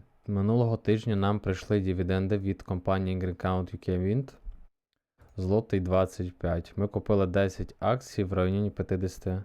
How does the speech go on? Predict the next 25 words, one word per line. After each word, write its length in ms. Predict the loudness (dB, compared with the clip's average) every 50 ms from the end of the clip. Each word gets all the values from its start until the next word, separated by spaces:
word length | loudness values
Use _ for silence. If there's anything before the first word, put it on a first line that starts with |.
| -10 _
чотирьох 500 | -4 -4 -4 0 0 2 2 2 2 0
злотих. 560 | -2 -4 -4 -4 -4 -4 -6 -8 -10 -10 -18 _ _
І 440 | 0 2 4 4 6 6 6 4 2 4
також 480 | 4 4 4 4 2 0 0 0 0 2
я 120 | 2 2
збільшив 720 | 2 0 0 0 0 0 0 -4 -4 -2 -2 -2 0 2 2 4 4 4 4 2
ліміт 560 | 2 2 2 2 2 4 2 2 0 -4 -20 -20 _ _ _
для 200 | -2 0 0 0
кількості 640 | 0 0 -2 -2 -2 -2 -4 -4 -4 -4 -6 -8 -6 -2
акцій 580 | 0 0 0 0 -4 -10 -4 -2 0 0 0 -4 -8 -20 -20 -20 -20 -20 -20 -20 _ _
до 380 | -6 0 4 6 6 6 4 2 -4
ста, 500 | -14 -14 -14 -14 -2 0 2 2 2 -2 -8 -18 -20 -20 -20 -20 -20 _ _ _ _ _ _ -6
як 240 | -2 -2 -2 0 0
ви 80 | 0 0
можете 360 | 2 2 0 0 -2 -2 -2
бачити 520 | 2 4 4 4 2 0 -6 -6 -4 -4
в 80 | -2 0
даному 420 | 0 0 0 2 0 0 -2 -4
пості. 400 | -4 -8 -10 -10 -10 -10 -10 -10 -10 -12 -18 _ _
А 100 | -4 0
для 160 | 2 2 0
чого 320 | 2 2 2 4 4 4
я 120 | 2 2 2
це 140 | 0 -2
зробив? 400 | 0 0 0 0 0 0 -4 -4